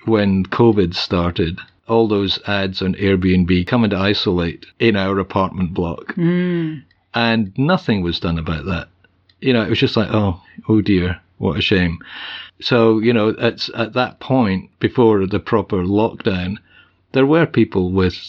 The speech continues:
Speaker 1: potentially, you know, who were coming from overseas, potentially carrying the,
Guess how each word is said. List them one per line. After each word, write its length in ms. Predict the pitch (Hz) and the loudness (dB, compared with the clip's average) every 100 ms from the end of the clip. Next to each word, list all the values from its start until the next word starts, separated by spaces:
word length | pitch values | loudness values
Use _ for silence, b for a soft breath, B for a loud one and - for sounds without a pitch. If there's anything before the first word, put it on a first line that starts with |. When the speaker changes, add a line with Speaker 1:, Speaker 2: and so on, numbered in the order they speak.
| - - _ _ - | -20 -20 _ _ -8
Speaker 1:
potentially, 720 | 113 - 98 95 101 92 87 | -4 0 -2 -2 -2 -2 -2
you 140 | 120 | -2
know, 100 | 110 | 0
who 80 | 98 | 0
were 100 | 104 | 0
coming 300 | 101 120 104 | 0 0 0
from 180 | 92 101 | 0 2
overseas, 480 | 98 92 90 101 92 | 2 2 0 0 0
potentially 560 | - 101 101 95 92 90 | -2 -2 -2 -2 -2 -4
carrying 580 | - 98 95 92 87 87 | -2 0 0 0 0 -2
the, 320 | 90 85 | -4 -6